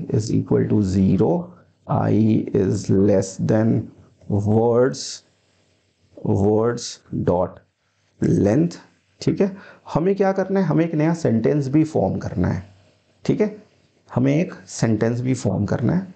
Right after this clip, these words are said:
तो हम लोग एक variable भी, अ, लेने वाले हैं, नया string का variable है, ठीक है।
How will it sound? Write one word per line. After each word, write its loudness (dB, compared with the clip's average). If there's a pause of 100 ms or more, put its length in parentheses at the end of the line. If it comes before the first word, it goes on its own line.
तो 2
हम 2
लोग 2
एक -2 (440)
variable 2
भी, 2
अ, 0
लेने 4
वाले 0
हैं, 0
नया 2
string -2
का 2
variable 0
है, -2 (600)
ठीक 0
है। 0